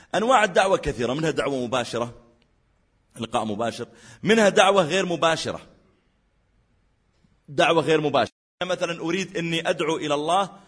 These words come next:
مثلا أ-، أؤثر في، مثلا، مدير التلفزيون، فتجدني في مجلس جالس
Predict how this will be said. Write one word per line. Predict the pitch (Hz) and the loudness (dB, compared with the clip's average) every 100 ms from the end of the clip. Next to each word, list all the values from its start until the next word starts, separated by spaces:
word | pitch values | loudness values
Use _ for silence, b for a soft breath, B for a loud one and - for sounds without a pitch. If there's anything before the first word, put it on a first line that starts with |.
| B B B _ _ | B B B _ _
مثلا | 147 156 143 | -4 -2 -2
أ-، | 143 147 - | -2 -4 -2
أؤثر | 165 143 170 196 - 185 | -4 0 -2 -2 -4 -4
في، | 156 196 214 214 - - - _ | -2 -2 -2 -4 -12 -20 -20 _
مثلا، | 156 151 180 | -10 -2 0
مدير | 175 170 208 185 | 0 0 0 0
التلفزيون، | - 160 143 123 104 - - _ b b b _ | 0 -4 -4 -6 -6 -8 -20 _ b b b _
فتجدني | - 135 147 156 143 | -8 -6 -4 -6 -8
في | 131 | -6
مجلس | 131 135 117 98 110 | -8 -8 -10 -10 -6
جالس | 143 147 160 - - | -4 -4 -6 -8 -10